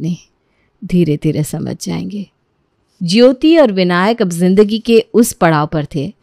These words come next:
जहां उन्हें अपने बच्चों की ज़रूरत थी,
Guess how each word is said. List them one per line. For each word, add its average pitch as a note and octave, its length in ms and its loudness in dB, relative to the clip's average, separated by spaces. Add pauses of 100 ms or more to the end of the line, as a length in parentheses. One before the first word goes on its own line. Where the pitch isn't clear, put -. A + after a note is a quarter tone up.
(260)
जहां G#3 420 2
उन्हें A3+ 260 2
अपने G#3 260 -2
बच्चों E3 360 -2
की F3 140 0
ज़रूरत D3+ 440 -6
थी, - 260 -16